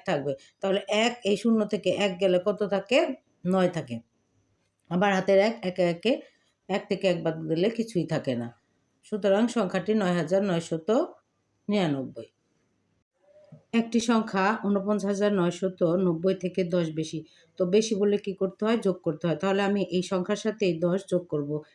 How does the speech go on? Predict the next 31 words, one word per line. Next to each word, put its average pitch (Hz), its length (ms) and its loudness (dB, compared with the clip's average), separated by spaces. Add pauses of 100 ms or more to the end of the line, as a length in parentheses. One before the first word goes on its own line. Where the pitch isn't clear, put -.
(100)
এখানে 202 300 0
দেখো, 196 240 0
ঊনপঞ্চাশ 185 420 0
হাজার 202 200 0
নয়শত 180 380 -2
নব্বই 185 440 0 (440)
যোগ 202 260 2 (120)
দশ। 160 300 2
তাহলে 190 280 0
আমি 190 200 0
যোগ 185 220 -2
করব, 175 180 -4 (160)
শূন্য 202 300 -2
আর 190 120 2
শূন্য 180 280 0
যোগ 175 240 -2
করলে 185 240 2
শূন্য, 180 340 2 (600)
নয় 196 320 4
আর 185 100 4
এক 180 140 4
যোগ 175 180 -2
করলে 180 220 2
দশ, 156 300 0
দশে 185 300 0
শূন্য, 190 300 0
হাতে 175 340 -2 (100)
এক, 196 200 0 (320)
নয় 196 220 2
আর 190 100 4
একে 190 240 0